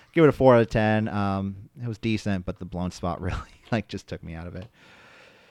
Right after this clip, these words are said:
So now we go to Finn Balor and Kyle O'Reilly face to face with Shawn Michaels, uh, overseeing it or stirring the pot.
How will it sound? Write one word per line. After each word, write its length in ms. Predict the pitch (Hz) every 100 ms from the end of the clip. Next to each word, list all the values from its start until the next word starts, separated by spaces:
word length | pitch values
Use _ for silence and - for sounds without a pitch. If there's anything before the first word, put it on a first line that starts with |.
| _
So 160 | - 185
now 220 | 214 240
we 80 | 233
go 480 | 185 180 170 160 135 -
to 120 | -
Finn 300 | - 180 175
Balor 380 | 151 147 147 143
and 180 | 117
Kyle 300 | - 139 151
O'Reilly 420 | 143 120 120 120 117
face 320 | - 131 -
to 80 | 123
face 460 | - 104 104 -
with 420 | 110 156 135 - -
Shawn 380 | - - 151 160
Michaels, 540 | 135 175 - 87 87 92
uh, 320 | 90 87 87 - _ _
overseeing 500 | 113 104 95 - 95
it 80 | 76 80
or 320 | 113 113 104 -
stirring 380 | - 135 135 110
the 60 |
pot. 460 | 90 107 82 -